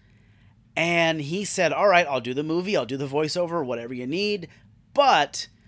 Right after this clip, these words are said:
I don't want the genie on the poster," because Missus Doubtfire was coming out at the same time,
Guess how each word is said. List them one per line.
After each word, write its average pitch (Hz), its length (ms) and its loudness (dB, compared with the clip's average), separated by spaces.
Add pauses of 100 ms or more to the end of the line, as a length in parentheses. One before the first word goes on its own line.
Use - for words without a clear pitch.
(280)
I 156 160 0
don't 165 380 -2
want 175 240 -2
the 151 100 -2
genie 135 840 -4
on 135 220 -4
the 135 80 -4
poster," 101 800 -6 (680)
because 160 460 2
Missus 143 300 -4
Doubtfire 139 760 -2 (220)
was 147 140 -4
coming 151 300 -4
out 139 100 0
at 123 80 -6
the 131 60 -10
same 135 300 -4
time, 127 580 -2